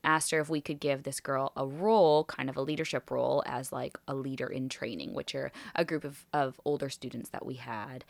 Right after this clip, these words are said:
at camp. So with that role comes a different colored shirt and certain responsibilities, like modeling activities for the other students and being engaged in it and leading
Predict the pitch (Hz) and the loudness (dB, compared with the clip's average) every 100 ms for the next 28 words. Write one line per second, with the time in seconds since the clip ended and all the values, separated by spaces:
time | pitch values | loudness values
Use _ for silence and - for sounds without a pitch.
0 | - - - - - 240 - - - - | -20 -10 -8 -8 -2 0 0 -4 -16 -20
1 | - - - 165 185 - 175 - 160 165 | -18 0 2 4 4 4 2 4 4 4
2 | 160 143 139 139 - - - 127 131 - | 0 -4 -4 -6 -6 -8 -8 -8 -6 -4
3 | 127 127 - - 151 143 139 - 143 139 | -2 -2 -4 -6 -4 0 0 -2 -4 -4
4 | - 123 - 131 127 123 127 143 214 151 | -6 -6 -6 -2 0 0 -2 -2 -4 -4
5 | 127 143 139 131 135 135 139 131 131 120 | -6 -4 -2 -2 -2 -4 -4 -2 -4 -8
6 | - - 139 135 131 - 131 - 113 117 | -12 -8 -8 -8 -8 -8 -8 -8 -8 -8
7 | - - - 196 185 180 180 196 - - | -8 -4 -2 0 0 0 -2 -6 -12 -16
8 | - 147 143 139 139 131 127 127 151 185 | -10 -4 -4 -2 -2 -2 -4 0 0 0
9 | 180 - 175 165 - 139 135 135 131 131 | -2 -2 0 0 0 -4 -4 -4 -4 -6